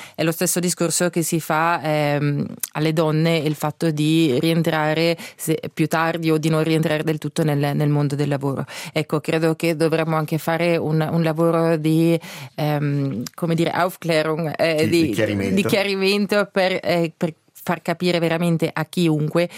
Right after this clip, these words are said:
Speaker 1: che cosa significa sul lungo termine, per non avere poi,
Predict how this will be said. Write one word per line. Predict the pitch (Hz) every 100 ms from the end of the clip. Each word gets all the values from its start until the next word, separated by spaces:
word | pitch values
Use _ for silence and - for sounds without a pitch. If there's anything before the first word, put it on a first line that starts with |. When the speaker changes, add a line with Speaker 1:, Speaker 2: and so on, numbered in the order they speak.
| -
Speaker 1:
che | - 156
cosa | - 151 156
significa | - 160 156 151 143
sul | - 156
lungo | 156 160
termine, | 165 147 147 160 156
per | 156
non | 151 151
avere | 147 143 147
poi, | - 143 143